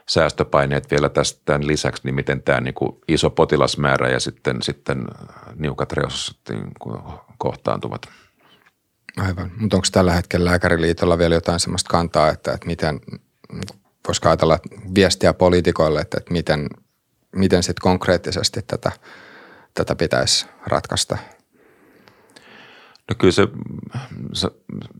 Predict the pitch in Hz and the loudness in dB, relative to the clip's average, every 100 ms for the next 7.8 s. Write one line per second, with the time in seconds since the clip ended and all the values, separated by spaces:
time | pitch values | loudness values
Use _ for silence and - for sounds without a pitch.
0 | - 82 87 90 85 87 85 - 80 - | -12 -6 0 2 4 4 2 2 0 2
1 | 80 80 90 80 78 78 76 - - 80 | 2 2 4 4 4 4 2 0 -4 -2
2 | 82 73 64 - 71 69 - 67 50 50 | 0 0 -2 -2 0 0 2 0 0 -4
3 | - 50 50 - - - 73 71 71 76 | -10 -12 -12 -14 -6 2 2 4 2 4
4 | 76 76 69 69 76 71 73 71 76 69 | 4 4 2 0 0 -2 -2 -2 2 0
5 | - - 62 64 50 - - - 67 67 | -2 -4 -2 -2 -6 -6 -4 0 2 4
6 | 67 67 69 58 - 62 - 60 60 67 | 2 0 0 0 0 -2 -2 -4 -2 -4
7 | 69 69 71 73 67 60 - 62 | -2 -2 -2 -2 -2 -2 -2 -4